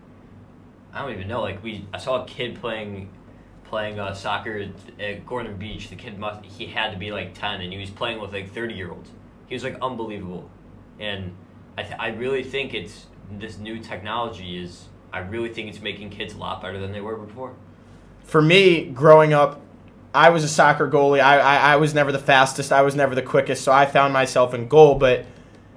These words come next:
Speaker 2: to be honest, I, I never took soccer playing to the next level. I'm a soccer fan. I'm knowledgeable on the sport. But for me, playing as a goalie at the younger level, one of the biggest issues was, as a goalie,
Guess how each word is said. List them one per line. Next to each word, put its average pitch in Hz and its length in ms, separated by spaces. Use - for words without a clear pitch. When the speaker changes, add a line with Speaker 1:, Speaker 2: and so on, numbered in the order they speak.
Speaker 2:
to - 80
be 185 100
honest, 175 240
I, 165 200
I - 20
never 175 240
took 175 320
soccer 160 380
playing 156 320
to 151 100
the 151 80
next 143 240
level. 156 220
I'm 147 120
a 147 60
soccer 143 340
fan. 147 280
I'm 139 80
knowledgeable 143 480
on 139 100
the 127 80
sport. 156 380
But - 160
for 139 100
me, 156 180
playing 156 540
as 135 160
a 123 60
goalie 156 400
at 135 140
the 139 60
younger 139 360
level, 143 440
one 185 180
of 208 60
the 202 40
biggest 170 360
issues 175 360
was, 139 420
as 208 200
a 208 80
goalie, 170 680